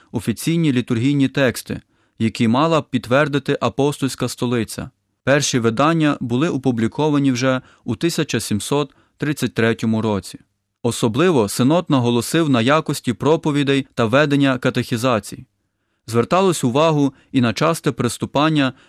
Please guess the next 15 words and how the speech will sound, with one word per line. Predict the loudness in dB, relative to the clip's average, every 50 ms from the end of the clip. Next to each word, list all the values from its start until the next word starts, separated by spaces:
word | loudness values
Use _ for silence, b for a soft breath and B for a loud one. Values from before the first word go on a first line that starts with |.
| b b
до | -4
святої | -2 -2 -2 -2 0 0 0 0 0
тайни | 0 0 0 2 2 2 0
сповіді | -2 -4 -4 -2 -2 0 0 0 0 0 0 0 -2 b b b b b
та | -2 0
Євхаристії. | 0 0 0 -2 -2 -2 -2 0 -2 -4 -4 -8 -8 -8 -8 -10 -12 _ _ _ _ _ _ _ _ _ _ _
Крім | -2 2 2 2 2
того, | 2 2 2 2 2 0 -2 -4 _ _ _ _ _ _ _
синод | -6 0 2 2 4 2 2 0 0
через | 2 2 2 2 2
різні | 0 0 0 0 0 0 0
постанови | 0 -2 -4 -2 -2 0 0 2 2 0 0 0 -2 -2 -2
упорядкував | -4 -2 0 0 0 0 -2 -4 -4 -4 0 0 0 0 0 -2 -4 _ _ -10
життя | -6 -4 -4 0 0 2 0 2
парохій, | 0 0 0 2 2 2 0 0 -4 -6 -8 -8